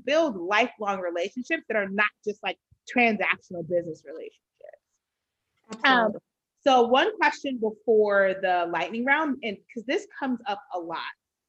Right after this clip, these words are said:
Speaker 1: Um, so can you think back to a time in your career where you maybe felt, like, stuck, right? So you mentioned that you were in a position for, like, you were with a company for ten years. So for you, how do you know,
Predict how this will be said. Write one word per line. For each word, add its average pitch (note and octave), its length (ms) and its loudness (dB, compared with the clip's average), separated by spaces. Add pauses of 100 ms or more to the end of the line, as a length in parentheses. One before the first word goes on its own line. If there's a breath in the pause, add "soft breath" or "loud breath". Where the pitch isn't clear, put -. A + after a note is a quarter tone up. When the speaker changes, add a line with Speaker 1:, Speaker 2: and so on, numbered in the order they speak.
(140)
Speaker 1:
Um, G#3 240 0
so C4+ 200 0 (120)
can F4 160 -2
you A#4 240 0
think D#4 220 -6
back G#3+ 280 -4
to A#3 100 -8
a G#3+ 260 -10
time F#3+ 200 -6
in F#3+ 100 -10
your F3 140 -8 (120)
career F3+ 460 -4 (260)
where C4 120 2
you F4 160 0
maybe C#4+ 280 -2
felt, A3 140 -4
like, E3+ 160 -6
stuck, - 520 -2
right? A3 180 0
So B3+ 60 -4
you B3 160 0
mentioned C4 360 0
that G3 160 -6
you G#3+ 140 -4
were G3 200 2
in G3 200 -4
a F#3+ 60 -4
position F#3 640 -10
for, E3+ 360 -4 (140)
like, G3 160 -4
you A3 120 -2
were F#3+ 80 -2
with G3 160 -6
a E3+ 60 -10
company F#3+ 380 -10
for - 140 -10 (120)
ten G3 220 -8
years. F#3 360 -6 (280)
So C4 400 0
for A#3 120 2
you, B3 340 -2
how C#4 240 2
do G4 80 4
you F#4 160 4
know, G#3 400 2